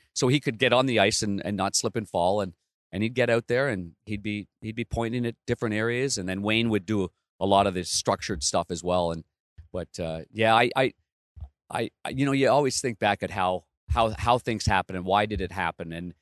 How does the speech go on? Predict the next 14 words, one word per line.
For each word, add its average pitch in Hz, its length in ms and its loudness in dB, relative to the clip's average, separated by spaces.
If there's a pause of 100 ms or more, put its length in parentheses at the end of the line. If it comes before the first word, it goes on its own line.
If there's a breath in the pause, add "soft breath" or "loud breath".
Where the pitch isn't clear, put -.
(220)
and 101 220 -4
I 117 80 2
don't 135 260 4 (440)
wanna 117 240 4
get 104 160 2
too 147 160 0
philosophical, 104 680 0
but 95 160 -6
boy, 127 200 4
when 117 120 -2
you 151 120 2
have 143 100 2
an 120 80 0
opportunity 107 720 0